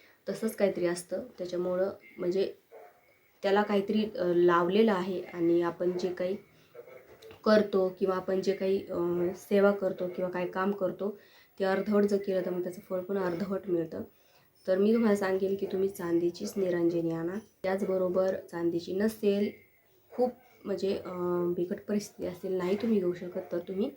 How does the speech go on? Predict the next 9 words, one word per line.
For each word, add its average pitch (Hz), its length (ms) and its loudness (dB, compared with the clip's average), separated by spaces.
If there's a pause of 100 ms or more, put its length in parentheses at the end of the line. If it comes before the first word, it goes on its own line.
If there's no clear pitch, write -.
(520)
जी 196 80 2
काही 190 200 2
तुमच्याकडे 175 380 0
अव्हेलेबल 175 400 0
आहे 190 220 -2
तीचसुद्धा 180 640 -8
तुम्ही 208 220 -6
वापरू 220 280 -12
शकता. - 280 -20